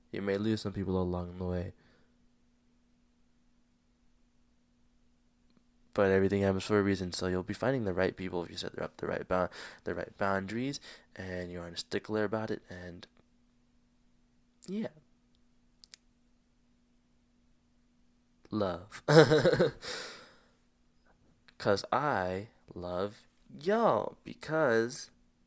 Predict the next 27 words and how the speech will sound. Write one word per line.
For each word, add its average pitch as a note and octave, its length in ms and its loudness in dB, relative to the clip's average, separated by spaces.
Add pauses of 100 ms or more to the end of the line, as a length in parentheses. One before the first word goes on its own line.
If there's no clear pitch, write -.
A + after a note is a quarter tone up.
(260)
thank F#2+ 420 -6
you A2+ 220 -2
for D#3 380 -2
listening D3 1200 -4
and F2+ 280 -10
hearing G2+ 420 -8
me C3+ 160 -8
rant. A#2 840 -6 (1000)
I F2 560 -6 (1500)
feel - 240 -8
like F2 180 -8
it's - 160 -14
another F#2 340 -6
episode F#2+ 400 -6
where F#2 140 -4
I'm F2+ 140 -8
not F#2+ 220 -6
making G#2 320 -8
sense. - 540 -8 (1040)
But - 180 -2
let's D3 240 0
not G2 180 2
invalidate F#2 760 -4
my F2 160 -6
opinions. G2+ 760 -6
Let's C3+ 240 -2
not. G#2 520 -4